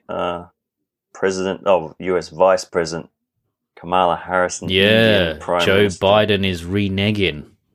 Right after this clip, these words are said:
Speaker 2: eh?
Speaker 1: <laughs> He's
Speaker 2: That's
Speaker 1: had
Speaker 2: a bit
Speaker 1: it
Speaker 2: of
Speaker 1: with the
Speaker 2: bit of an insult.
Speaker 1: Yeah. Yeah, well, he was busy with the Queen's one, wasn't he? I guess.
Speaker 2: <laughs> Yeah, he's, he's probably, you know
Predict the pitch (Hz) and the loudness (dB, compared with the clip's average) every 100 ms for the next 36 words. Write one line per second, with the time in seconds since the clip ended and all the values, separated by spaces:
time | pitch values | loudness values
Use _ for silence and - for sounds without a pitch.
0 | _ 85 92 107 - - - - - - | _ -6 -4 -4 -4 -8 -10 -16 -18 -16
1 | - 98 - 95 - 120 101 87 92 80 | -10 -12 -8 -8 2 2 4 2 0 -2
2 | 85 - - _ - - - 87 80 82 | -6 -8 -20 _ -20 -20 -8 -6 -4 -4
3 | 82 87 107 110 - _ _ _ _ 90 | -4 2 2 2 -6 _ _ _ _ -12
4 | 87 85 95 107 92 - 95 87 85 73 | -10 -4 2 2 2 -4 -8 -6 -8 -10
5 | - - 107 107 82 71 78 98 92 110 | -12 -6 -4 -4 -8 -14 -10 -12 -6 0
6 | 113 - 160 - 156 90 147 - 160 - | 0 4 2 4 0 2 0 0 -6 -4
7 | - - - - 92 82 87 - 113 98 | -10 -10 -14 -10 -6 -6 -8 -4 -4 -2
8 | - 110 101 95 92 85 | 0 4 4 2 -2 -4